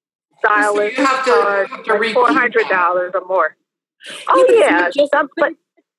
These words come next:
Speaker 3: but I would say this, it's not just about this cost, right? Like, there's, like, I was talking to a friend of mine, she's Latina,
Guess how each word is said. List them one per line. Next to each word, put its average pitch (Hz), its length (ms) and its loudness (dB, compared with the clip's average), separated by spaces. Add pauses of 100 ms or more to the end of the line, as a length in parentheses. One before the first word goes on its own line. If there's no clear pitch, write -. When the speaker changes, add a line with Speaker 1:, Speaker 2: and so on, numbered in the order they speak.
(100)
Speaker 3:
but 330 160 -4
I 277 100 0
would 311 120 0
say 240 180 0
this, 165 340 -2
it's 247 180 -2
not 254 300 2
just 196 320 0
about 151 500 0
this 180 400 0
cost, - 440 -6
right? 147 200 2
Like, 175 180 -2
there's, 262 260 2 (680)
like, 220 280 2
I 233 80 2
was 277 120 2
talking 208 300 0
to 185 120 0
a 175 40 2
friend 165 300 2
of 156 80 0
mine, 180 640 -2
she's - 280 -2
Latina, 156 800 2